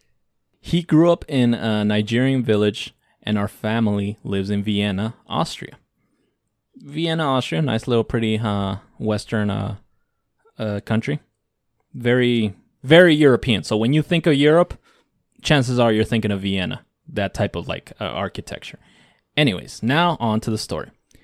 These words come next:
He's out at night just going about his taxi business when this lady enters his car. He didn't state anything abnormal about her, her appearance, but something about her aura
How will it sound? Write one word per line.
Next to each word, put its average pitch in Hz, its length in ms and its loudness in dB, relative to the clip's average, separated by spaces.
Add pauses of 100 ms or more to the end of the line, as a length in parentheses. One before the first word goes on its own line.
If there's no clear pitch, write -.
(360)
He's 165 300 0
out 196 180 6
at 190 140 0
night 131 320 -2
just 123 240 -6
going 123 240 0
about 117 260 0
his 127 140 -6
taxi 104 340 -4
business 104 540 -8
when 113 180 -4
this 107 180 -6
lady 151 300 0
enters 101 340 -4
his 107 160 -4
car. - 340 -6 (520)
He 143 140 -4
didn't 165 260 0
state - 400 -2
anything 117 340 -2
abnormal 107 480 -2
about 90 280 -4
her, 95 240 -8
her 101 200 -4
appearance, - 540 -8 (460)
but 104 100 -6
something 151 380 -4
about 95 300 -6
her - 220 -8
aura 95 420 -6